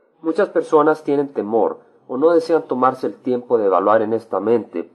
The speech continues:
sus creencias religiosas o las de su congregación. Si hubieran nacido en un hogar mormón, seguirían siendo mormones, y si nacieron en un hogar católico o protestante,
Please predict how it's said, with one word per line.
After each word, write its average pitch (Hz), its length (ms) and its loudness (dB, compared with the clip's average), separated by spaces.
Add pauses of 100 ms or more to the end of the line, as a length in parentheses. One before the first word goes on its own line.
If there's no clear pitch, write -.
(380)
sus - 200 -14
creencias 135 500 0
religiosas 131 720 -2
o 120 40 0
las 101 160 0
de 92 80 -10
su - 140 -18
congregación. 78 800 -8 (680)
Si - 120 -6
hubieran 175 320 4
nacido 143 480 0
en 131 80 0
un 135 140 -2
hogar 113 280 2
mormón, 107 520 0 (260)
seguirían 165 480 0
siendo 165 320 -2
mormones, 151 640 0 (460)
y 123 80 -12
si 113 160 -6
nacieron 131 440 2
en 131 120 0
un 135 120 -2
hogar 113 300 0
católico 123 580 0
o 123 80 -2
protestante, 110 840 -6